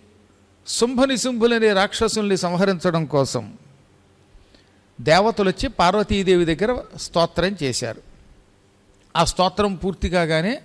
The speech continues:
గౌరీదేవికి అనుమానం వచ్చింది. "దేవతలారా, ఇప్పుడు నా దగ్గరకు వచ్చి మీరు స్తోత్రం చేసింది ఎవరి గురించి?" అన్నది. అమ్మవారి దగ్గరకు వచ్చి అమ్మవారిని ప్రార్థన చేస్తుంటే అమ్మవారికి మళ్ళీ అనుమానం వచ్చి, "వీరు ఎవరిని ప్రార్థిస్తున్నారు?" అనగానే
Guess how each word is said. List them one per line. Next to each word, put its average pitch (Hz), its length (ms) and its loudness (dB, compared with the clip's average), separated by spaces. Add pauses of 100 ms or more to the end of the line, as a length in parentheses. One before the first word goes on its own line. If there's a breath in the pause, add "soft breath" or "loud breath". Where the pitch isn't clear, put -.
(1300 soft breath)
గౌరీదేవికి 190 560 4
అనుమానం 160 380 2
వచ్చింది. 123 420 -4 (680 loud breath)
"దేవతలారా, 180 600 6
ఇప్పుడు 208 300 2
నా 185 100 6
దగ్గరకు 185 360 4
వచ్చి 202 180 2
మీరు 196 160 4
స్తోత్రం 196 640 2
చేసింది 220 340 2
ఎవరి 180 340 6
గురించి?" 185 600 2
అన్నది. 131 300 0 (440)
అమ్మవారి 180 360 2
దగ్గరకు 208 280 2
వచ్చి 202 180 2
అమ్మవారిని 202 440 2
ప్రార్థన 190 360 4
చేస్తుంటే 190 460 2
అమ్మవారికి 190 380 2
మళ్ళీ 190 180 4
అనుమానం 196 280 4
వచ్చి, 208 220 2
"వీరు 190 140 4
ఎవరిని 139 280 2
ప్రార్థిస్తున్నారు?" 196 680 2
అనగానే 196 560 4